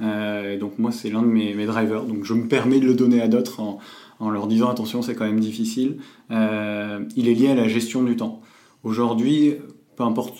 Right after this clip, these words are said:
je pense, le métier qu'on a, il y a beaucoup d'occasions d'avoir accès à plein d'informations et plein de choses, et donc c'est plus difficile de s'organiser. Ça, c'est un, ça, c'est un fait.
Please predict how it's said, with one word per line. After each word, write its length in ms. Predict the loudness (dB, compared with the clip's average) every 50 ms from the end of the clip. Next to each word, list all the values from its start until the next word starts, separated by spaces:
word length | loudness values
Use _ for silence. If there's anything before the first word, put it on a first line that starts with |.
| -20 -20
je 100 | -20 -12 -8
pense, 220 | -6 -6 -4 -2
le 60 | 0 2
métier 280 | 2 2 2 0 -2 -2
qu'on 240 | 0 0 0 2
a, 240 | 2 2 0 -2 -6 -12 -18 -20 _ _ _ _ -10
il 60 | -8
y 80 | -6 -6
a 340 | -6 -6 -8 -10 -10 -10
beaucoup 380 | -10 -4 0 0 0 0 2 2
d'occasions 580 | 2 2 2 2 2 2 2 2 2 2 2 0
d'avoir 420 | 0 -2 -2 -2 0 0 2 0
accès 280 | 0 -2 -4 -4 -2 -2
à 60 | -2
plein 360 | -4 -6 -8 -6 -2 0 2
d'informations 800 | 2 2 0 0 -2 0 0 0 0 -2 -4 -4 -2 0 0 0
et 40 | -2
plein 200 | -2 -2 -2 -2
de 60 | -2
choses, 380 | -2 -4 -4 -4 -4 -6 -8 -12 -18 -20 -20 -20 _ _ _ _
et 80 | -4 0
donc 200 | 2 2 2 0
c'est 200 | 0 -2 -4 -2
plus 100 | 0 0
difficile 420 | 0 0 -2 -4 -2 0 0 2
de 80 | 2 0
s'organiser. 560 | 0 -2 -2 0 2 2 4 2 2 0 -4 -6
Ça, 140 | -8 -8
c'est 160 | -6 -6 -6 -6
un, 220 | -6 -6 -8 -10
ça, 140 | -12 -12 -10
c'est 140 | -8 -4 -2
un 120 | -2 -2
fait. 220 | -2 -4 -6 -12